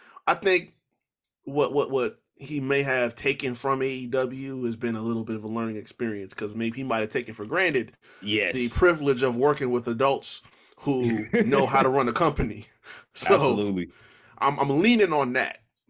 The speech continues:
Speaker 1: But like you said, i-, if we just keep this like something where he's more of an attraction than he is a full-time running with the rest of them, you can make that happen. I wouldn't, I wouldn't be mad at that.
Speaker 2: Yeah.
Speaker 1: Uh, s-, speaking of pre-, potential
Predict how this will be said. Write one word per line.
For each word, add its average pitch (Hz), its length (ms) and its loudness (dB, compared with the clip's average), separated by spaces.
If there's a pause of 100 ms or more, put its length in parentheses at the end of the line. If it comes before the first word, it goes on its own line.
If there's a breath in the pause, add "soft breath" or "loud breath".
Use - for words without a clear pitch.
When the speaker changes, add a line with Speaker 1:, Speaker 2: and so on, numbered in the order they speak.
Speaker 1:
But 127 320 0
like 135 160 0
you 139 80 -6
said, 98 240 -6
i-, 107 60 -2
if 117 240 -4
we 180 100 -4
just 170 180 -4
keep 160 200 -10
this 143 160 -4
like 123 140 -4
something 117 300 -8
where 107 140 -4
he's 120 160 -10
more 120 240 -2
of 110 80 -6
an 101 80 -10
attraction 120 600 -4
than 110 120 -6
he 110 240 -6
is 101 280 -8 (520 soft breath)
a 117 80 -8
full-time 113 800 -2
running 113 260 -4
with 110 120 -8
the 113 80 -6
rest 123 220 -2
of 123 60 -10
them, 120 240 -4 (1040)
you 160 80 -12
can 143 140 -2
make - 160 -8
that - 160 -16
happen. - 260 -14
I 117 60 -2
wouldn't, 107 300 -4
I 120 100 -2
wouldn't 110 220 0
be 92 80 -14
mad - 240 -16
at - 80 -20
that. - 160 -20 (1800 loud breath)
Speaker 2:
Yeah. 107 220 -6
Speaker 1:
Uh, 104 320 -4
s-, - 220 -10 (180)
speaking 208 560 0
of 113 380 -2 (400)
pre-, 175 180 2
potential 139 880 -2